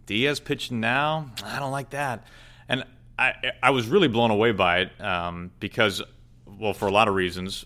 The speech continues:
First of all, he's your best reliever. It's a tie game. He gets through that inning. Bottom of the ninth comes up, and the way that this lineup is constructed presently,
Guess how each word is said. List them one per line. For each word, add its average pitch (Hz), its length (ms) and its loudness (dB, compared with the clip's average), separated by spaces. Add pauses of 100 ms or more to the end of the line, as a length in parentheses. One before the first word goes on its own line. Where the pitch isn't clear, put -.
(100)
First 156 320 -4
of 95 80 -6
all, 92 340 0 (340)
he's 104 140 -4
your 95 80 -6
best 107 240 2
reliever. 87 400 -10 (760)
It's - 80 -20
a - 40 -20
tie 107 220 4
game. 95 400 -6 (540)
He 101 160 -6
gets 113 160 0
through 117 180 -2
that 104 160 4
inning. 101 400 -4 (720)
Bottom 98 200 4
of 104 60 0
the 104 40 0
ninth 101 240 0
comes 95 220 -6
up, 98 240 -2
and 92 100 -6
the 92 60 -2
way 107 120 2
that 98 100 -2
this 95 180 -4
lineup 104 280 0
is 92 120 -10
constructed 95 680 -6
presently, 101 640 -4